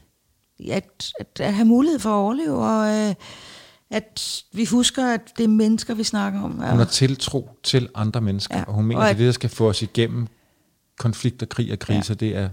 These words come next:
Speaker 2: tilliden til, til andre mennesker.
Speaker 1: Altså, værket slutter jo med, at, øh, hun håber på tillid, og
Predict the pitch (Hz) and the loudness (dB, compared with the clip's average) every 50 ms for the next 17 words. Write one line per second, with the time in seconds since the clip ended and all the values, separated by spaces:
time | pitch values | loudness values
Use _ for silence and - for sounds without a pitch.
0 | 95 _ - - - 107 104 107 95 98 95 - - 98 92 - - 95 90 90 | -8 _ -4 0 0 0 0 -2 -6 -8 -8 -6 -8 -8 -8 -6 -4 -4 -4 -4
1 | - 98 98 90 87 - - - - 170 196 196 202 190 180 220 220 220 247 247 | -4 -4 -4 -4 -6 -6 -8 -8 -4 -2 0 -2 -2 0 2 4 4 4 4 4
2 | 277 277 269 233 - - - - - - 247 233 220 240 247 240 233 214 196 196 | 2 0 0 0 -2 -2 -4 -4 0 2 2 4 4 4 4 4 4 4 2 2
3 | 196 196 196 196 202 208 202 202 196 185 180 180 _ - - - 156 180 190 190 | 0 2 2 2 2 2 2 2 0 0 -2 -4 _ -12 -8 -6 -4 -4 -4 -2
4 | 185 180 180 180 160 190 185 175 180 190 170 - 185 - - - - - - 202 | -2 -2 -4 -2 -2 -2 -2 0 0 -2 -2 -4 -6 -6 -6 -8 -8 -6 -6 -4
5 | 175 180 180 - - - - | -4 -4 -6 -6 -6 -6 -6